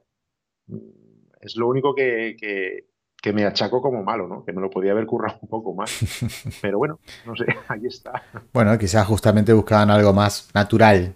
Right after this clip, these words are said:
Speaker 2: llamémosle, ¿no? Y no, no tan publicitario y tan todo precioso y bonito. Mira, pregunta por aquí Joser Vaz.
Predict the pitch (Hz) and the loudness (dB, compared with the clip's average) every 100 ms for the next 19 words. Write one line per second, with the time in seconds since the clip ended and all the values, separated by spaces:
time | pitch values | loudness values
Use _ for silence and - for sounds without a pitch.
0 | - 98 92 95 90 90 87 95 123 101 | -2 0 2 0 0 -2 -2 0 0 0
1 | 90 98 98 98 98 101 98 101 95 98 | 2 2 2 2 2 2 4 4 4 2
2 | 101 101 98 95 95 92 90 - 98 95 | 4 4 4 4 2 2 -2 -2 2 2
3 | 90 - - 90 90 95 95 87 92 117 | 2 -2 0 0 2 2 2 2 4 2
4 | - 82 _ - - - - - - 131 | 0 -10 _ -20 -18 -18 -18 -14 4 8
5 | 123 98 113 127 180 175 165 170 170 170 | 8 6 4 6 6 6 6 6 6 6
6 | 170 - _ _ _ - - - 139 - | 2 0 _ _ _ -20 -4 2 4 6
7 | 170 - - _ _ - 120 107 - - | 6 4 -6 _ _ -2 0 4 4 2
8 | - | -2